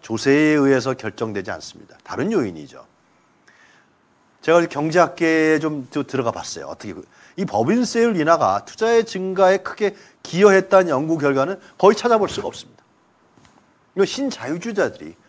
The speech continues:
신자유주의, 미국의 오바마 정권 이전에 횡행했던, 이미 폐기된 이 신자유주의자들이 만드는 허구입니다.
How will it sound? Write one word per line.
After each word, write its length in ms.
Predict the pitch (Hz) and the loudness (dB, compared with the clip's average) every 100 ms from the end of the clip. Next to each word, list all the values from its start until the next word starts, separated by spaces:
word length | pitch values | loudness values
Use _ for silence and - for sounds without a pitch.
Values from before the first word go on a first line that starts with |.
| _ _ | _ _
신자유주의, 840 | - 247 220 98 98 90 76 90 - _ _ _ _ _ _ _ _ - | -10 -8 -8 -12 -12 -12 -12 -12 -16 _ _ _ _ _ _ _ _ -4
미국의 240 | 143 143 139 | -4 0 2
오바마 400 | 131 143 147 135 | 2 4 4 2
정권 320 | 127 135 117 | -2 -4 -4
이전에 320 | 120 143 110 98 | -4 -4 -4 -6
횡행했던, 580 | 180 156 147 - 104 95 | -6 -4 -6 -6 -8 -6
이미 220 | 165 - | -6 -2
폐기된 580 | 214 190 156 110 143 220 _ - - _ - | -2 0 -2 -2 -4 -12 _ -20 -20 _ -8
이 80 | 170 | -6
신자유주의자들이 1080 | - 269 254 - 107 156 185 170 165 156 156 | -4 -4 -4 -6 -8 -6 -6 0 0 0 -2
만드는 320 | 120 113 156 | -4 -6 -8
허구입니다. 500 | - 233 151 87 | -8 -8 -12 -16